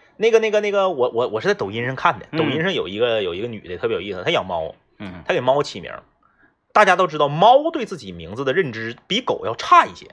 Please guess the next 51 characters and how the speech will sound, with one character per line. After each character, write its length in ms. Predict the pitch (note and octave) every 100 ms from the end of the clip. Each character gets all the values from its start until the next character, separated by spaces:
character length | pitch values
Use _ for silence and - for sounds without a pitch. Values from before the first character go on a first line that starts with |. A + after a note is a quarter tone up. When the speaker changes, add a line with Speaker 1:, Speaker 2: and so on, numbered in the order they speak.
| -
Speaker 2:
嗯， 300 | D#3 C#3 G2+
Speaker 1:
哎， 140 | A2
Speaker 2:
对。 60 | F2+
Speaker 1:
不 60 |
像 140 | - G3+
狗 200 | A2+ E2+
那 60 | B2
么 120 | C#3
敏 200 | G#2 E3+
感 160 | E3+ -
对 100 | F2+
名 200 | E2+ D#2
字。 120 | - - - - -
她 200 | E3+ D#3+
呢， 160 | D#3+ D3 _ _
就 140 | - B2
是 260 | B2+ A2+ - _ _ _
换 520 | - - A#3 F4 D#3+
着 80 | A2
名 200 | F#2+ F2
儿 100 | F#2
喊 280 | - - - -
这 80 |
个 80 | F2+
猫， 220 | E2 - - _ _ _ _ _ -
然 120 | C3+
后 120 | G3+ G#3 _ _ -
突 220 | - D#4
然 180 | A3 D#3
间 280 | C3+ C3+ - _ _ _ _ _ _
哪 340 | A#2+ A2+ D#2+
下 300 | G2 G#3+ A3 - _ _
哪 200 | - F#2
个 100 | E3
名 180 | D3 G2+
儿， 60 | -
这 100 | -
个 60 | D#3
猫 180 | D3+
回 180 | D#3 -
头 220 | G3+ F#2+
了， 100 | B2+ - _
Speaker 2:
嗯。 200 | - A#2+
Speaker 1:
那 100 | C3
就 160 | B2 C3+
是 140 | B2
这 100 | G#2+
个 60 | F#2+
名 100 | E2
儿 80 |
了。 80 | D#2